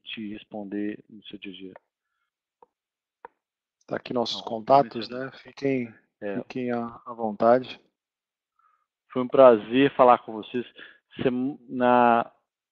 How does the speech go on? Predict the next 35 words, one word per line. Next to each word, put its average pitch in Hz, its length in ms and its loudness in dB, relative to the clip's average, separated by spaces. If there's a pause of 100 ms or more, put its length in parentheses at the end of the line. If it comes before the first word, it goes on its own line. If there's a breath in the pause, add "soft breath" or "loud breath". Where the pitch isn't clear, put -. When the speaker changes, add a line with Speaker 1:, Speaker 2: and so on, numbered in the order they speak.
Speaker 1:
quinta-feira 151 480 0
nós 131 180 -4
temos 131 220 -8
o 127 80 -2
último 147 420 -8
webinar 120 440 0
dessa 117 200 -8 (120)
série. 127 340 4 (460 loud breath)
Nós 117 160 -12
teremos 113 500 -4
aí, 113 320 -2 (240)
<clears throat> - 920 -14
é, 104 720 0 (680)
falando 117 300 -2
sobre 113 340 -12 (340)
E 131 120 2
B 127 120 0
dois, 123 320 0
E 120 100 4
B 113 140 -4 (180)
cinco, 131 580 -10
tipos 127 260 -12
de 120 140 -10
investimentos 117 680 -8 (520 soft breath)
e 113 60 -4
assim 117 280 -4
sendo. 95 320 -10 (440 soft breath)
De 117 160 -10
novo, 131 260 0 (120)
obrigado 127 540 6
novamente 123 540 -2
por 120 200 -8
estar 117 300 0
aqui 127 480 -6
nesse - 220 -16